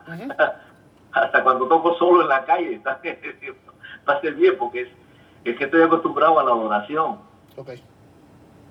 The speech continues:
Speaker 1: Ok. ¿Y qué, qué, qué se siente tocar con Jaco Pastorius?
Speaker 2: Normal, como cualquier otro músico bueno, tanto como toqué con, con,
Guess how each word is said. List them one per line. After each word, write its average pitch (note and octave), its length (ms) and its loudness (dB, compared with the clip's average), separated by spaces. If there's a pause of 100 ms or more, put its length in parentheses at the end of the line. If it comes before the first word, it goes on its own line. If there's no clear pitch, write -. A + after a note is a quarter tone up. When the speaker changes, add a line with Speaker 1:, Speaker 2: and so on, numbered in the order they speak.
(440)
Speaker 1:
Ok. B2+ 100 -10 (500)
¿Y E3 540 2 (400)
qué, G3 280 4
qué, G3+ 320 2
qué G3 140 0
se B3 120 -6
siente A3+ 300 -2
tocar F#3+ 340 4
con F3 480 4 (140)
Jaco E3 240 2
Pastorius? D3 680 -4 (1160)
Speaker 2:
Normal, D#3 440 6
como E3+ 200 4
cualquier D#3+ 340 2
otro D3+ 1000 2 (300)
músico D#3 420 -2
bueno, D#3+ 360 2
tanto D3 680 2
como - 220 -18
toqué D3 320 -6
con, C#3 160 -8 (280)
con, A#2+ 380 -18